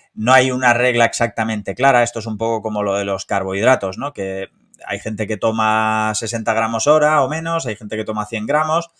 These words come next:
pues esto de la sal es un poco igual, ¿no? Lo más interesante, yo diría, es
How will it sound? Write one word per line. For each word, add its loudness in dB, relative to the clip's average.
pues -4
esto -4
de 4
la 4
sal 0
es 0
un -8
poco 0
igual, -8
¿no? -10
Lo -2
más 2
interesante, -2
yo 0
diría, 2
es -8